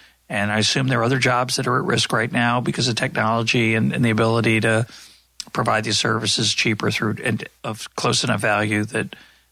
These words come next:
human intermediaries, human middlemen will be, um, obsolete in certain areas.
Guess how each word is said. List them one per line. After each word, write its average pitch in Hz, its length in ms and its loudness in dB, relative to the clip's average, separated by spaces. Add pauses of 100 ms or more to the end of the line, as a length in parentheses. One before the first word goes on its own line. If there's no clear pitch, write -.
human 113 300 0
intermediaries, 107 760 2
human 113 260 2
middlemen 113 400 2
will - 120 2
be, - 400 2
um, - 420 0 (180)
obsolete 127 520 0
in - 60 -8
certain 123 280 -2
areas. 113 520 2